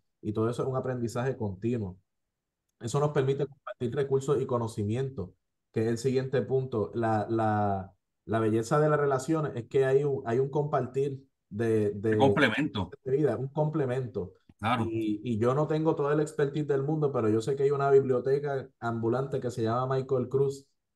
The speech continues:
Speaker 1: que ahí está disponible para, <laughs> para con-, para con-, contestar cualquier pregunta de las que uno va descubriendo en el camino, ¿verdad? Y ahí está Manny. Entonces,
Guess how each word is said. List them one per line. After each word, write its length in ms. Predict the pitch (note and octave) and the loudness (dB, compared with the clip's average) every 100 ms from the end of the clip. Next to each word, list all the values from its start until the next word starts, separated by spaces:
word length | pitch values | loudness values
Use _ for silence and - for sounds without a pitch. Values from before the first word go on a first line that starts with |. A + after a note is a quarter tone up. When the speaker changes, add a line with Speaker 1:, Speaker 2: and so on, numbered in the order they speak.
| _ - | _ -2
Speaker 1:
que 80 | |
ahí 140 | A2 B2 | 0 0
está 240 | C3 C3 | 0 4
disponible 640 | C3+ C3+ C3 B2+ C3+ C3+ A2+ | 6 6 0 2 4 4 2
para, 380 | B2 A2+ - - | -2 -2 -2 -2
<laughs> 640 | - - G3+ G3 F#3 - _ _ _ - | -2 0 0 2 0 -4 _ _ _ 0
para 300 | B2 C3 C3+ | 4 4 6
con-, 300 | C3+ C3 - | 4 2 -2
para 240 | C3 C3 C3 | 2 2 2
con-, 280 | C3 C3 - | 0 0 -2
contestar 480 | C3+ C3 B2+ C#3 D#3 | -2 0 0 0 2
cualquier 360 | F3 F3 F3+ | 2 2 2
pregunta 440 | F3+ E3 G3 F#3+ E3+ | 2 4 2 2 0
de 80 | |
las 140 | D3+ D3+ | 0 0
que 140 | C#3+ | 2
uno 260 | C#3 E3+ E3+ | 4 4 2
va 140 | D#3+ | 4
descubriendo 500 | E3+ E3+ E3 E3 D#3+ | 2 0 0 0 -2
en 60 | D3+ | -4
el 120 | D3 | -4
camino, 380 | B2+ E3 E3+ B2 | -4 -2 0 0
¿verdad? 400 | A2 C3+ D#3 - _ _ - | 2 0 0 -6 _ _ -6
Y 100 | G#2 | 0
ahí 120 | A2+ | 0
está 300 | C3+ - C3 | 0 -2 0
Manny. 460 | A2+ D3 D3 B2+ A#2+ | 0 0 0 -2 -4
Entonces, 560 | A2+ A2 B2 F#3+ E3+ | -4 -4 0 0 -2